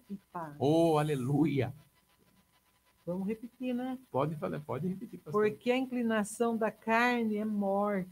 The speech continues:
Speaker 1: mas a inclinação do espírito é vida e paz.
Speaker 2: Oh, glória a Deus. Que tipo de pensamento que a pessoa tá tendo? De morte?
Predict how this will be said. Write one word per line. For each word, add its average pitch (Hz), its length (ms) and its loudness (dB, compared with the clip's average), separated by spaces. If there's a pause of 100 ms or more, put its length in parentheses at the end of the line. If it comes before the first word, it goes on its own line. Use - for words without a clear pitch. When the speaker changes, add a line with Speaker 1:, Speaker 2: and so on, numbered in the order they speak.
(160)
Speaker 1:
mas 190 440 -4
a 208 60 0
inclinação 220 760 -6
do 202 100 -2
espírito 208 520 -8
é 208 80 -4
vida 190 320 -8
e 254 40 -12
paz. 156 600 -14
Speaker 2:
Oh, 147 320 0
glória 147 420 -4
a 139 40 -4
Deus. 123 540 -2 (400)
Que 240 140 2
tipo 254 380 0
de 247 80 2
pensamento 233 560 2
que 226 60 -2
a 220 40 0
pessoa 214 260 2
tá 214 120 -2
tendo? 202 160 -2
De 190 80 4
morte? 196 600 10